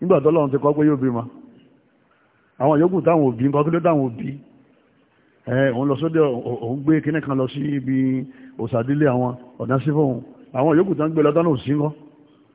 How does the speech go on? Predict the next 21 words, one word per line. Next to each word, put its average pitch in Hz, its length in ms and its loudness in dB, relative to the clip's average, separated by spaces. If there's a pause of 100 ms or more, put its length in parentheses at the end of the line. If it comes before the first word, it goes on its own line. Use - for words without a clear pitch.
(600)
A 143 100 2
jẹ́ 190 160 4
pé 202 120 6
kì 151 80 -2
í 156 80 0
sòòṣà 151 280 0
yẹn 143 100 -2
ló 156 100 0
sí, 131 120 -10 (180)
Ọlọ́run 160 220 0
ọba 143 160 2
Allah 151 160 4
ló 143 80 0
sì 131 120 -4
ń 127 80 -4
kẹ́. 117 180 -6 (840)
Ọlọ́run 180 280 0
sì 147 60 -4
promise 165 380 2
ni 147 80 -2
pé 165 140 0